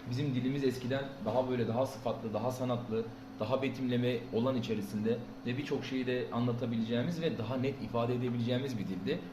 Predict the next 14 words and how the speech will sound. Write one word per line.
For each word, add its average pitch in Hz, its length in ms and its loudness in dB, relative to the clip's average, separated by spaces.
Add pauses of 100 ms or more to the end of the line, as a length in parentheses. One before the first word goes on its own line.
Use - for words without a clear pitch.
(140)
Tabii 156 200 2
ki 156 60 0
şu 175 160 6
an 170 180 6 (300)
günlük 147 280 0
kelime, 147 360 2 (160)
bazen 143 300 4 (100)
günde 139 200 -2
yirmi 139 400 0
kelimeyle 135 420 0
günü 135 260 -2
bitiren 135 240 -2
arkadaşlarımız 127 680 0
var. 110 100 2